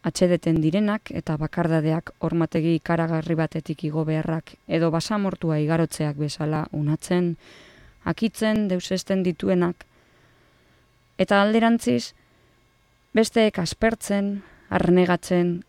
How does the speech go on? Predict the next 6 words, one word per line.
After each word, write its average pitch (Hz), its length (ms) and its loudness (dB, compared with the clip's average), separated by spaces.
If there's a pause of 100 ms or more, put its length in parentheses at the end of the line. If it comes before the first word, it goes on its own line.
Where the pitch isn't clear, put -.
(120)
gogaitzen, 165 760 0 (960)
adikatzen 185 560 2
dituztenak 185 680 0 (120)
eta 165 240 -2
bakardadeak 165 760 0
aldiz, 202 440 0